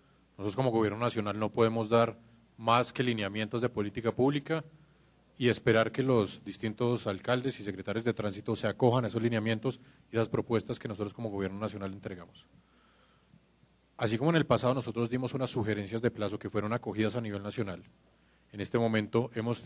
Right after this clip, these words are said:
contado con la fortuna de que todos los alcaldes y todos los secretarios de las principales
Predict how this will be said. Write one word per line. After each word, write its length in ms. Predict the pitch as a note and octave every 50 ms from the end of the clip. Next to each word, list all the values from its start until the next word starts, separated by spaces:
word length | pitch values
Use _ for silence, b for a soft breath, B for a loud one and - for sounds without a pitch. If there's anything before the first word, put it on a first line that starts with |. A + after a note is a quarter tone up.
| B2+ -
contado 420 | - A#2 G#2 - - G#2+ G#2+ G#2+
con 200 | G#2 - A#2+ A2
la 80 | G#2+ G2+
fortuna 500 | - G#2 G2 - - C3+ B2+ A#2 A2+ A2 - b b b b b b b
de 80 | A#2
que 100 | - -
todos 160 | G#2+ - A2 A#2
los 160 | C3 A#2 B2
alcaldes 440 | A2 F#2 - - A2+ G#2 G#2 A2+ G#2+
y 60 | G2+
todos 120 | - G2+
los 120 | G#2 A#2 A#2+
secretarios 420 | A#2+ G#2+ G2+ - G#2 G2 G#2 G#2
de 60 | A2+
las 120 | G#2+ G2+ -
principales 640 | - G#2+ F#2+ - G#2 - G#2+ G#2+ A2 A2+ A2 -